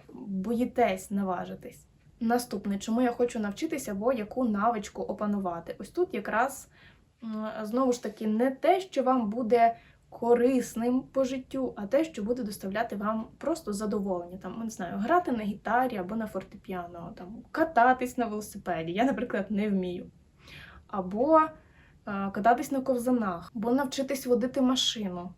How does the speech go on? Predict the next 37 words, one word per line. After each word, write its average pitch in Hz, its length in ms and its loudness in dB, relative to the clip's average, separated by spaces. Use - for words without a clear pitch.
або, 240 380 4
е, 214 500 0
співати 226 720 4
чи 214 140 -10
танцювати. 202 720 -4
Будь-що, 262 760 -2
що - 200 -10
ви 269 100 -2
би 269 140 -2
хотіли 254 600 0
вміти. 196 840 -2
Але, 208 260 2
е, 294 260 0
у - 20 -4
нас 226 180 0
зараз 240 180 2
трошки 240 340 -4
такий 226 220 -6
утилітарний 220 520 -2
світ, 294 280 -4
коли, 226 320 -4
е, 220 160 -4
все, 262 260 4
що 220 540 -4
не 208 200 2
є 208 200 0
корисним, 233 520 0
у - 20 0
нас 254 220 -4
відсікається. 185 800 -6
І 226 260 0
ми 247 140 4
перестаємо 233 600 2
відчувати 214 520 0
просто 208 360 -6
смак 226 360 0
життя. 190 480 -6